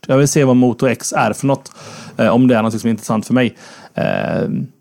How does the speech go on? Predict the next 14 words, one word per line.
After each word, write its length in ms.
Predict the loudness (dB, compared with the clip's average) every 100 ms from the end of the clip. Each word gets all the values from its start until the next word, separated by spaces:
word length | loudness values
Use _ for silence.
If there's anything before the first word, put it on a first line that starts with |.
| _ _ -4
så 100 | -2
att, 220 | -2 0
eh, 80 | 2
nej, 140 | 4
jag, 120 | 6
jag 100 | 6
håller 220 | 6 4
på 120 | 4 2
just 400 | 2 -2 -18 -2
för 160 | 2
att 120 | 2
se 200 | 0 2
Moto 320 | 4 2 0 -2
Xen. 260 | -4 -10